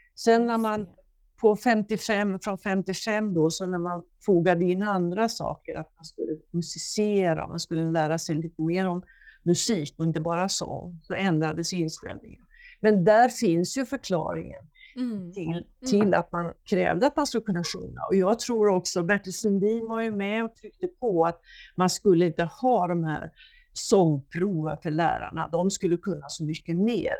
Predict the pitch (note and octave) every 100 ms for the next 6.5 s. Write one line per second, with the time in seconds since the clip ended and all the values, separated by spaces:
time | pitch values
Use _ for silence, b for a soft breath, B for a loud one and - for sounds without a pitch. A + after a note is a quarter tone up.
0 | - D#3 - - F#3+ F3+ F3+ D3+ F3+ -
1 | - _ _ _ _ _ _ F3+ E3 F3+
2 | E3 E3+ A#2 D#3 B2+ B2+ G#2 D#3 - -
3 | - - D3 D3+ C#3 - - - E3+ -
4 | _ _ _ - B3 D4 C#4+ C#4 C#4+ G#3
5 | F#3 C#4 A#4 G4 G#3 B3 A3 A#3+ G3+ F#3+
6 | G3 G3 F#3 F3+